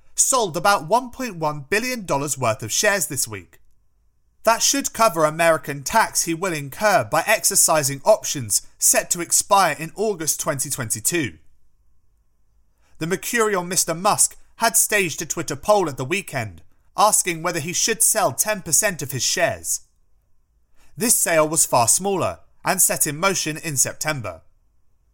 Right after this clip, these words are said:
Russia made it clear whose side it was on in the Belarus-Poland border crisis by dispatching two bombers to patrol Belarusian airspace. The E U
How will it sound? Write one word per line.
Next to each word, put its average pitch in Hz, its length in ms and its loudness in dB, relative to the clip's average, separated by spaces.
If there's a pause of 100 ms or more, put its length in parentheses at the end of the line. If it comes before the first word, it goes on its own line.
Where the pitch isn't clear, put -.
(2250)
Russia 233 320 2
made 247 220 -2
it - 160 -8
clear 214 280 0
whose 202 200 0
side 208 340 6
it 160 120 -4
was 139 160 0
on 143 160 -2
in 165 80 -8
the 160 80 -6
Belarus-Poland 147 1120 0
border 196 240 2
crisis 110 580 -4 (300)
by 180 100 4
dispatching 190 560 -2
two 185 240 -4
bombers 156 420 2
to - 120 -8
patrol 190 420 -2
Belarusian 160 800 0
airspace. 135 800 0 (840)
The 170 100 0
E 247 240 0 (140)
U 185 100 -4